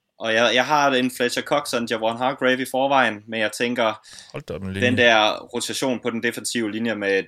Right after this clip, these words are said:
Speaker 1: Josh Sweat og Hassan Reddick ude på sidelinjerne, det er, det, det er altså guf i, i Philadelphia, og det ved de, hvordan man skal bruge.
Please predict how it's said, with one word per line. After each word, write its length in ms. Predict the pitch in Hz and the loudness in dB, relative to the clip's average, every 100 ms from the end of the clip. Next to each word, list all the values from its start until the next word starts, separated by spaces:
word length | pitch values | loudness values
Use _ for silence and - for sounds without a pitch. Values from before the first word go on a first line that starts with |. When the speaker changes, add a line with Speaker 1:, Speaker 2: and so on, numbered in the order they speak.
| _ - | _ -4
Speaker 1:
Josh 240 | 104 - | -4 -4
Sweat 340 | 117 113 - 98 | -2 -2 -2 -2
og 280 | 98 98 95 | 0 0 -2
Hassan 420 | 104 110 101 107 | -4 -4 -2 0
Reddick 320 | 110 110 - | 0 -2 -6
ude 220 | 101 113 - | -10 -10 -10
på 60 | |
sidelinjerne, 640 | 104 113 113 110 110 101 95 | -8 -6 -6 -6 -6 -8 -6
det 240 | 110 107 95 | -2 0 0
er, 280 | 82 71 50 50 _ _ _ - | -2 -4 -8 -14 _ _ _ -8
det, 120 | 107 - - | -8 -6 -2
det 80 | |
er 40 | 113 | 0
altså 160 | 98 101 | 0 -2
guf 300 | 101 - - | -6 -6 -10
i, 360 | 95 90 80 | -10 -8 -8
i 40 | - | -10
Philadelphia, 480 | 95 92 98 - 90 | -8 -4 -6 -4 -4
og 80 | 87 | -2
det 100 | 104 | -2
ved 140 | 110 | -2
de, 80 | 90 | -2
hvordan 240 | 90 92 | -4 -4
man 100 | 95 | -4
skal 140 | - - | -10 -10
bruge. 320 | 92 92 | -8 -8